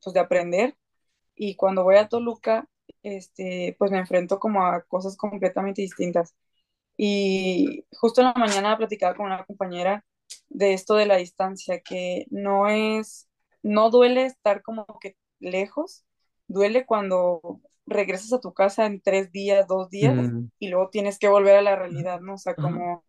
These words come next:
Speaker 1: a entrenar, a estar lejos de todos, y eso es lo que, lo que a mí en lo personal me pegaba más, como
Speaker 2: Ajá.
Speaker 1: que llegaba y luego a veces cuando tienes un mal día de entrenamiento, o que no estás jugando,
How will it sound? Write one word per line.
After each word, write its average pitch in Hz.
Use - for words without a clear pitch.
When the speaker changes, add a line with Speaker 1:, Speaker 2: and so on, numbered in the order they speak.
Speaker 1:
a 196
entrenar, 190
a 208
estar 202
lejos 196
de 180
todos, 185
y -
eso 190
es 196
lo 208
que, 180
lo 202
que 208
a 185
mí 208
en 277
lo 269
personal 196
me 208
pegaba 180
más, 180
como 180
Speaker 2:
Ajá. -
Speaker 1:
que 175
llegaba 202
y 226
luego 202
a 185
veces 196
cuando 202
tienes 190
un 202
mal 190
día 190
de 185
entrenamiento, 190
o 180
que 185
no 175
estás -
jugando, 190